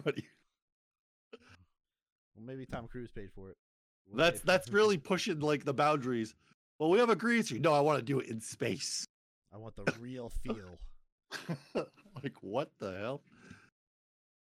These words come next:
Speaker 1: That's a, that's a, holy shit. <laughs> Okay, this guy likes practical effects. He doesn't. <laughs> Guess we'll have to do the real deal. Jesus Christ, the risk involved too. Oh my God,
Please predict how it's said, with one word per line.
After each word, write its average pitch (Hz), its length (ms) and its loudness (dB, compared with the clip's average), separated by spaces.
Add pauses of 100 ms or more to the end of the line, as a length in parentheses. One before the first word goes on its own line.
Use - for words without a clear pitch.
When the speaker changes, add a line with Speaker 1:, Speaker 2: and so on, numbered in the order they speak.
(140)
Speaker 1:
That's 110 220 -8
a, 98 160 -6 (200)
that's 107 220 -14
a, - 100 -12 (120)
holy 101 260 -6
shit. - 280 -14 (400)
<laughs> - 840 -20
Okay, 143 280 -2
this 127 160 -4
guy 147 160 0
likes 139 240 0
practical 156 360 2
effects. - 500 0 (520)
He 98 120 -4
doesn't. 143 280 2
<laughs> - 680 -6 (2000)
Guess 107 160 -12
we'll 107 100 -8
have 113 140 -10
to 107 60 -16
do 113 180 -4
the 104 80 -2
real 135 200 2
deal. 131 340 2 (580)
Jesus 90 260 -10
Christ, 92 360 -8
the 90 80 -6
risk 123 580 -2
involved 131 480 2
too. 139 240 -4
Oh 95 100 -2
my 80 140 -8
God, 73 280 -12